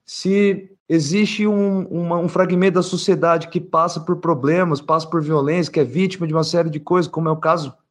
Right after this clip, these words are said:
concreto, né, de vários fragmentos da nossa sociedade, ele vai inverter. Não, isso é mentira. Na verdade, tá, o governo tá falando que esse, que esse fragmento é que sofre, quando, na verdade, quem sofre somos nós.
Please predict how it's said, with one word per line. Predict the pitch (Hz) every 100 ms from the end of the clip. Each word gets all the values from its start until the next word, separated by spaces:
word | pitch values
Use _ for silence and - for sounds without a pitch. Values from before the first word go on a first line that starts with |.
| -
concreto, | 143 117 170 208 196
né, | 143
de | 160 123
vários | 135 151 143 - _ _ _ _
fragmentos | 127 127 131 135 127
da |
nossa | 123 123 123
sociedade, | 127 - 120 147 220 180 - _ _ -
ele | 208
vai | 214
inverter. | 226 247 247 247
Não, | 208 226 151 -
isso | 156 196
é |
mentira. | 208 220 214 202
Na | 175
verdade, | 147 160 175 175
tá, | 185
o | 139 156
governo | 143 147 151 147
tá | 143
falando | 143 131 127 123
que | - 131
esse, | 123 139 -
que | -
esse | 147
fragmento | - 156 143 135 123 123 -
é | 147
que | 147
sofre, | - 175 202 240 151
quando, | 143 170 165
na | 185
verdade, | 180 180 185
quem | 202 208
sofre | - 190 -
somos | 226 233
nós. | 175 190 175 -